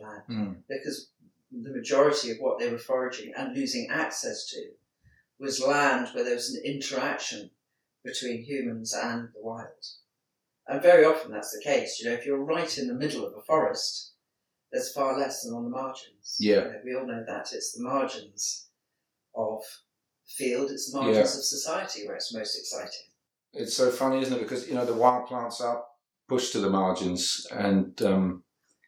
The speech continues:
Speaker 2: it's the cultures that use the wild plants now that are also pushed to the margins, and we, we kind of need to get some sort of anchor on both, don't we, to, to, to,
Speaker 1: No,
Speaker 2: to not
Speaker 1: some of them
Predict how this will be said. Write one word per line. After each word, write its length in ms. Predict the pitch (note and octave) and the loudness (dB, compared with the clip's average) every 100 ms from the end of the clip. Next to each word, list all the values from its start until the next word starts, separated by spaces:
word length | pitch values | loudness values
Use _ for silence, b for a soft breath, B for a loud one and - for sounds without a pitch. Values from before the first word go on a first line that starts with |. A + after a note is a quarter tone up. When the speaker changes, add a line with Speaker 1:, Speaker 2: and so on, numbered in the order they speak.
| _ _ _ _ _ _ _ _ | _ _ _ _ _ _ _ _
Speaker 2:
it's 260 | - G#2+ - | 0 2 4
the 120 | G#2 | 2
cultures 540 | - A2 - - G2 - | 6 6 6 4 2 6
that 300 | G#2+ - - | 6 6 -2
use 340 | A#2+ G#2 G#2+ | 0 2 4
the 80 | G#2 | 2
wild 280 | F#2 F#2+ F#2+ | 2 4 2
plants 380 | G#2+ G2 G2 - | 2 0 2 2
now 160 | G#2+ G2 | 4 6
that 60 | |
are 120 | F2+ G#2 | 8 6
also 360 | G#2+ G#2 F#2+ | 4 2 0
pushed 260 | - A2 - | 0 0 0
to 60 | |
the 100 | G2+ | 2
margins, 460 | G2 G#2+ G2 F#2 E2+ | 4 4 4 0 -4
and 240 | G2+ F#2+ | -4 -2
we, 140 | G2+ F#2 - _ _ _ _ _ _ _ _ _ - | -4 -6 -10 _ _ _ _ _ _ _ _ _ -16
we 140 | G2+ | -14
kind 240 | F#2+ G#2+ | -8 -4
of 100 | G2+ | -2
need 180 | F#2 F#2+ | 2 0
to 240 | - F#2 - - _ _ _ _ _ _ _ _ - | 0 -2 -4 -12 _ _ _ _ _ _ _ _ -6
get 160 | A#2 | 0
some 180 | - A#2+ | 4 4
sort 180 | - G2+ | 4 6
of 60 | |
anchor 340 | G#2 G#2+ - G2+ | 6 6 6 4
on 80 | G2 | 6
both, 320 | G#2+ A#2 - | 8 8 6
don't 200 | - A2 | 0 -2
we, 60 | F#2+ | -2
to, 240 | G2+ G#2 | 2 0
to, 240 | F#2+ G#2+ G2 | 0 -6 -6
to, 120 | - | -4
Speaker 1:
No, 60 | G2 | -2
Speaker 2:
to 60 | |
not 80 | A2 A#2 | 0 0
Speaker 1:
some 100 | G#2 D3+ | 2 4
of 60 | |
them 80 | G#3 | 4